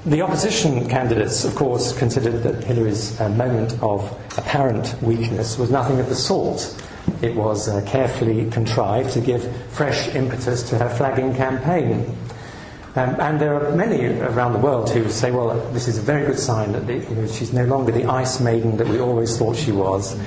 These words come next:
Uh, here is the true humanity of a leader." Uh, on the other hand, as I've implied, weakness for some people,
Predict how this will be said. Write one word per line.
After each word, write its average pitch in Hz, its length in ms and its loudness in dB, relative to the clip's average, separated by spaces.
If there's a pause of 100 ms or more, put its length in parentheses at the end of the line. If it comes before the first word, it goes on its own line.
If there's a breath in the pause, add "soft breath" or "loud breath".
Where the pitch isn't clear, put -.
(340 loud breath)
Uh, 117 100 2
here 135 220 2
is - 440 -2
the 123 120 -2
true 143 400 2
humanity 113 600 2
of 104 100 2
a 110 40 2
leader." 113 360 2 (880 loud breath)
Uh, 127 200 2
on 147 100 2
the 143 80 2
other 151 140 0
hand, 117 360 0
as 110 240 0
I've 107 160 2
implied, 107 640 2 (460 loud breath)
weakness 139 800 2
for 117 100 0
some 127 320 2
people, 117 480 0